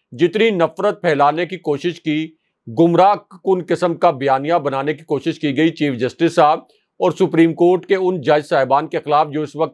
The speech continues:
आइन के साथ खड़े हैं और पीडीएम की मर्जी और मंशा के मुताबिक फैसले नहीं दे रहे। अब हाशमी साहब,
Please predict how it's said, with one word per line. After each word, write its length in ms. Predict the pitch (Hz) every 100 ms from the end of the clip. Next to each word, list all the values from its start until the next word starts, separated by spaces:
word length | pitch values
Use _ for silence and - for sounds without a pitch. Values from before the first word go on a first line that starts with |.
| -
आइन 240 | 135 156 170
के 100 | 170
साथ 220 | 156 139
खड़े 280 | - 131 139
हैं 220 | 170 - _ _ -
और 120 | 175
पीडीएम 500 | 135 180 170 175 185
की 140 | 170 185
मर्जी 380 | 147 131 147
और 100 | 180
मंशा 360 | 151 143 - 170
के 140 | 151
मुताबिक 460 | 147 135 135 135 156
फैसले 400 | 135 127 143 143
नहीं 200 | 143 175
दे 120 | 113
रहे। 160 | 87 80 _ _ _ _ _ _ - 185
अब 180 | 196
हाशमी 320 | 170 160 190 196
साहब, 360 | 196 180 240